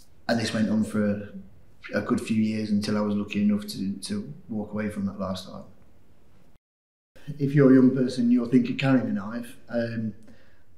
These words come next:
I would certainly promote you to stop and think of your life choices and think, you know, the reasonings why. Firstly, what is the reason for this? And be honest with yourself. Be honest to people around you, trusted people, about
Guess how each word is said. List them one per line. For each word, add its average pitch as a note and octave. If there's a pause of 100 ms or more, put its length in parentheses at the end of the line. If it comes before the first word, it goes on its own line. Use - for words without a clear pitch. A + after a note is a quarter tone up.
I B2
would A#2+
certainly A2
promote A2+
you F#2
to -
stop -
and A2
think A2
of G2+
your G#2+
life G#2+
choices G#2
and G2+
think, G#2+
you G#2+
know, G2
the G#2
reasonings A2
why. A2
Firstly, A2
what G#2+
is G#2
the G#2
reason G#2
for G2+
this? G#2 (360)
And A#2
be B2+
honest A#2+
with G2+
yourself. G2+ (420)
Be A2+
honest A#2
to A2
people A2
around A2
you, A2+
trusted -
people, G#2 (400)
about G#2+